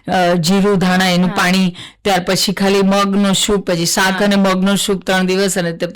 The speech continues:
Speaker 1: સોલિડ શાક અને મગ.
Speaker 2: યસ.
Speaker 1: આ બે મહિને એકવાર કરવાનું અને આ ઘરનો પ્રયોગ કરવાનો,
Speaker 2: જી.
Speaker 1: જેનાથી હોર્મોન બેલેન્સિંગ થઈ જાય.
Speaker 2: હમ.
Speaker 1: એક ચમચી જીરું, ધાણા અને વરિયાળી બંને એક એક ચમચી
Speaker 2: હમ,
Speaker 1: લેવાનું.
Speaker 2: હમ.
Speaker 1: પાંચ ચમચી અજમો
Speaker 2: હમ.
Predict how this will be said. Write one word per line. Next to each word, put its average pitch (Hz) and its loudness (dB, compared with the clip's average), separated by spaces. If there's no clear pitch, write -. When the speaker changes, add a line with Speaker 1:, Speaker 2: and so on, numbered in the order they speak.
Speaker 1:
સોલિડ 202 0
શાક 170 -2
અને 170 -2
મગ. 165 -2
Speaker 2:
યસ. 170 -10
Speaker 1:
આ 233 0
બે 226 2
મહિને 240 2
એકવાર 214 0
કરવાનું 208 0
અને 208 2
આ 202 2
ઘરનો 185 2
પ્રયોગ 196 0
કરવાનો, 165 -2
Speaker 2:
જી. 160 -10
Speaker 1:
જેનાથી 196 0
હોર્મોન 190 2
બેલેન્સિંગ 180 0
થઈ 165 -2
જાય. 170 -2
Speaker 2:
હમ. 190 -12
Speaker 1:
એક 226 -4
ચમચી 202 0
જીરું, 190 0
ધાણા 175 0
અને 196 0
વરિયાળી 170 0
બંને 208 2
એક 220 0
એક 196 0
ચમચી 175 -2
Speaker 2:
હમ, 165 0
Speaker 1:
લેવાનું. 165 0
Speaker 2:
હમ. 208 -8
Speaker 1:
પાંચ 196 0
ચમચી 202 0
અજમો 170 0
Speaker 2:
હમ. 190 -8